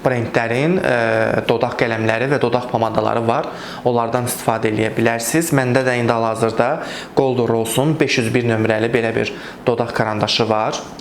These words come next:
Onu dodaqlarıma çəkəcəm. Dodağı da, yəni, qızardıb getməyə ehtiyac yoxdur.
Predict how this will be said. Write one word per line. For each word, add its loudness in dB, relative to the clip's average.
Onu 2
dodaqlarıma 0
çəkəcəm. 0
Dodağı 2
da, 0
yəni, 0
qızardıb 0
getməyə -2
ehtiyac -2
yoxdur. 0